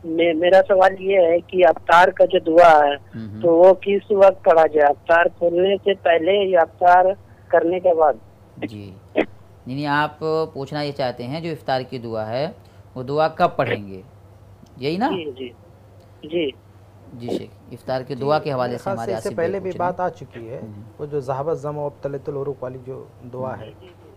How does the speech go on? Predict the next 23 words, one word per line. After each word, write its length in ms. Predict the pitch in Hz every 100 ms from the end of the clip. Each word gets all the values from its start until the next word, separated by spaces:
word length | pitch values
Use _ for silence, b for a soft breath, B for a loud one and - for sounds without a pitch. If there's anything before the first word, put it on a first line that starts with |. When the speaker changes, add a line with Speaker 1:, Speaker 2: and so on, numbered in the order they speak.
| -
Speaker 3:
या 100 | 131
जिक्र 320 | - 143 143
है, 180 | 117 185
उसी 220 | 180 -
की 140 | 175 170
बात 220 | 165 160
आप 180 | 143 -
कर 100 | 107
रहे 140 | 95
हैं। 140 | 95 - b b b b b
तो 80 | 160
इससे 220 | 180 202
पहले 260 | 220 220 233
भी 120 | 226
हमने 220 | 202 214
वजाहत 400 | 208 180 180 190
कर 100 | 202
दी, 120 | 180 175
उसका 200 | - 185
खुलासा 360 | 160 160 -
ये 200 | 175 170
कि 200 | 160 160
इसे 420 | 151 - 170 170